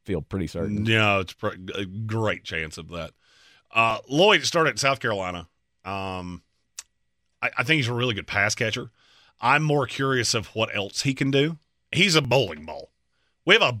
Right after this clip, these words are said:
Speaker 2: bunch of those in this class. Short, squatty, stalky guys.
Speaker 1: Mm-hmm.
Speaker 2: It just so happens that, to me, he's my favorite of the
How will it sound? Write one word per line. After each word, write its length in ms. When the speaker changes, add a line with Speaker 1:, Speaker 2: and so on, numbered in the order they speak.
Speaker 2:
bunch 300
of 100
those 180
in 80
this 120
class. 420
Short, 540
squatty, 720
stalky 640
guys. 420
Speaker 1:
Mm-hmm. 300
Speaker 2:
It 80
just 180
so 140
happens 280
that, 160
to 100
me, 240
he's 240
my 120
favorite 360
of 60
the 40